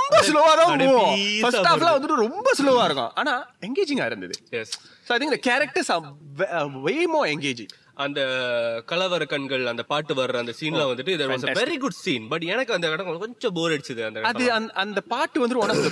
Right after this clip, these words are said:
Speaker 1: very, very, one of the best-னே வருதே.
Speaker 2: <laughs>
Speaker 1: It's a very good choreography. அந்த
Speaker 2: ம்.
Speaker 1: மாதிரி ஒரு choreography பார்த்ததே இல்ல.
Speaker 2: ரொம்ப நல்லா இருந்தது.
Speaker 1: வே-, ரொம்ப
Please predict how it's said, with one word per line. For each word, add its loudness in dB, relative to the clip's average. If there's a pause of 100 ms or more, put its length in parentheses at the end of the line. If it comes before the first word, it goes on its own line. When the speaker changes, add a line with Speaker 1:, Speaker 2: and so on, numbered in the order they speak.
(160)
Speaker 1:
very, 0
very, -2
one -6
of -8
the -6
best-னே -6
வருதே. 2
Speaker 2:
<laughs> 0
Speaker 1:
It's -4
a 2
very 0
good 0
choreography. 0
அந்த 0
Speaker 2:
ம். 0
Speaker 1:
மாதிரி 2
ஒரு 0
choreography -2 (100)
பார்த்ததே 0
இல்ல. 0
Speaker 2:
ரொம்ப 0
நல்லா 2
இருந்தது. -2
Speaker 1:
வே-, -4
ரொம்ப 0